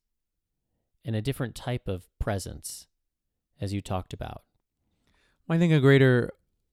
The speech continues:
Speaker 2: like, an awareness of something that they didn't know before
Speaker 1: Yeah.
Speaker 2: about themselves.
Speaker 1: Totally. I was just thinking, you know, like,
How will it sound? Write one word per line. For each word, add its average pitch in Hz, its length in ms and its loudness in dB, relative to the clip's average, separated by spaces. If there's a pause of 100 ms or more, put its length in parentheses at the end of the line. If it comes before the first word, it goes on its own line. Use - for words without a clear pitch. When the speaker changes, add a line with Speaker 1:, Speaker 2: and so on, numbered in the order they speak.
(120)
Speaker 2:
like, 151 140 0
an 147 80 4
awareness 131 760 2
of 107 120 -4
something 101 420 -6
that 101 160 -6
they 113 140 -4
didn't 104 480 -6
know 110 360 -4
before - 600 -10 (920)
Speaker 1:
Yeah. 98 120 -8
Speaker 2:
about 98 220 -6 (160)
themselves. - 840 -12 (640)
Speaker 1:
Totally. 90 480 -10 (2250)
I 131 60 0
was 131 80 2
just 117 100 -4
thinking, 107 240 -4
you 101 80 -2
know, 98 140 -2
like, 95 240 -6